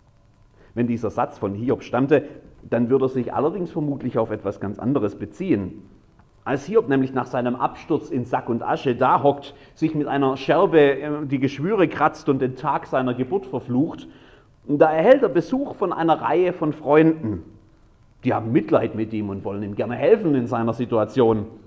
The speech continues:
Und über vierzig Kapitel des Buchs entspinnt sich dann eine lange und tiefgründige und äußerst poetische theologische Diskussion. Die Freunde sind überzeugt,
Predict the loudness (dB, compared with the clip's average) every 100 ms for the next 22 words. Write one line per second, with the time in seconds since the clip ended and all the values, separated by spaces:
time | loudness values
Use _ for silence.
0 | -20 _ -20 -4 2 6 6 4 -6 -6
1 | -4 -4 -4 -4 -2 0 -2 -2 2 4
2 | 4 0 -4 -4 -4 -2 -2 0 -2 2
3 | 2 4 2 0 -4 -18 -20 -8 0 0
4 | 0 0 0 -2 -4 -12 -12 -10 -10 -8
5 | -4 -2 -2 0 0 0 -6 -16 -16 -6
6 | -2 -2 -2 -4 -6 0 2 2 0 -6
7 | -4 -4 0 4 4 4 2 0 -4 -6
8 | -6 -8 -2 0 0 -2 -10 -18 -20 -20
9 | _ _ _ _ _ _ _ _ -16 -6
10 | 2 4 4 2 -2 -4 0 2 0